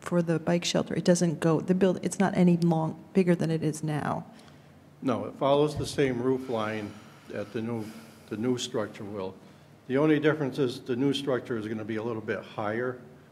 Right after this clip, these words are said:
Speaker 2: like a foot and a half higher, 'cause those walls on the existing, I can stand and my forehead touches that gutter
Speaker 1: <laughs>
Speaker 2: in the front there, so.
Speaker 1: So it's, it's
Speaker 2: Just
Speaker 1: not any bigger in terms of a roof, or, okay.
Speaker 2: Correct.
Speaker 1: It's, it's just
Speaker 2: Yeah,
Speaker 1: a little
Speaker 2: it'll have
Speaker 1: hard
Speaker 2: a
Speaker 1: to,
Speaker 2: proper
Speaker 1: it's hard to see.
Speaker 2: foundation and stuff.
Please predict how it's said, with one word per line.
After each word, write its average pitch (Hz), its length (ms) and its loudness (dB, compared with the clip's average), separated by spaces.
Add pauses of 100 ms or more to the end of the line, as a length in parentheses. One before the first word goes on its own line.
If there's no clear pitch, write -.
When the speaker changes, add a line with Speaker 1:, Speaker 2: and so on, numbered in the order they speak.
(120)
Speaker 2:
like 107 140 -8
a 101 60 -14
foot 117 220 -6
and 107 80 -8
a 113 40 -4
half 107 200 -4
higher, 117 300 -2
'cause 104 280 -10
those 117 240 -4
walls 113 440 0
on 104 180 -4
the 98 60 -8
existing, 101 680 -8 (400)
I 131 80 0
can 123 180 -4
stand 123 400 -2
and 110 100 -4
my 104 140 -4
forehead 113 480 -2
touches 110 340 -10
that 101 240 -6
gutter - 320 -4 (200)
Speaker 1:
<laughs> - 180 -12
Speaker 2:
in 101 160 -2
the 92 80 -6
front 92 340 -8
there, 90 240 -8
so. 92 260 -8 (240)
Speaker 1:
So 226 140 12
it's, 220 160 10 (160)
it's - 140 6
Speaker 2:
Just - 120 2
Speaker 1:
not 220 180 10
any 208 320 10
bigger 180 480 8
in 175 120 6
terms 175 280 4
of 156 80 2
a 156 80 6
roof, 160 260 2 (160)
or, 180 220 2
okay. 202 180 2
Speaker 2:
Correct. 104 360 -4
Speaker 1:
It's, - 140 -12
it's 220 100 0
just 247 120 2
Speaker 2:
Yeah, 202 60 0
Speaker 1:
a - 20 2
little - 160 2
Speaker 2:
it'll 196 100 2
have 131 100 4
Speaker 1:
hard - 60 2
Speaker 2:
a - 40 -4
Speaker 1:
to, - 40 -10
Speaker 2:
proper 139 220 8
Speaker 1:
it's - 100 6
hard 247 220 10
to 208 60 6
see. 208 340 4
Speaker 2:
foundation - 120 -2
and 107 140 -4
stuff. 101 300 -4